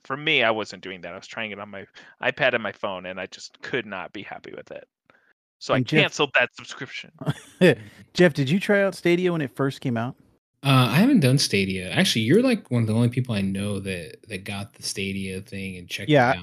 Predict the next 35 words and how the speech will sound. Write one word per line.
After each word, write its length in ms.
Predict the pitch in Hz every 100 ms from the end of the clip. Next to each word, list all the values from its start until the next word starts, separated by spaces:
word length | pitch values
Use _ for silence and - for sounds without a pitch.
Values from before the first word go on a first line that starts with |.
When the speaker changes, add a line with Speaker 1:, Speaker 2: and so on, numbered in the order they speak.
| 92
Speaker 3:
out. 160 | 92 -
Speaker 2:
I 100 | 185
was 200 | 254 185
in 120 | 180
the 60 | 123
Speaker 3:
Um, 60 |
Speaker 2:
beta. 500 | 101 120 151 185 226 - _ _ _ _
I 60 | 131
Speaker 3:
Yeah. 80 | 127
Speaker 2:
got 240 | 143 170
the 60 | 175
controller. 760 | - 135 - 143 147 160 170 170 _ _ _ _ _ -
I, 140 | 156 - -
Google, 480 | 135 180 220 202 180 _ _ _
I 100 | 156
don't 160 | 233 208 -
remember 400 | 156 147 147 160
what 140 | 143
the 100 | 135
circumstance 500 | 120 147 131 127 147
was, 200 | 139 147
but 200 | 139 127 - - 135 -
I 120 | 147 156
won 580 | 131 139 156 147 135 - -
a 200 | 127 120
Stadia 520 | 113 - 139 127 117
for 180 | 107 113
free, 440 | 110 - 131 104 104
and 100 | 113
Google 260 | 139 139
sent 240 | 127 131 190
me 60 |
Speaker 1:
What? 160 | 175 110
Speaker 2:
a 80 | 101
controller. 800 | - 127 - 156 156 143 135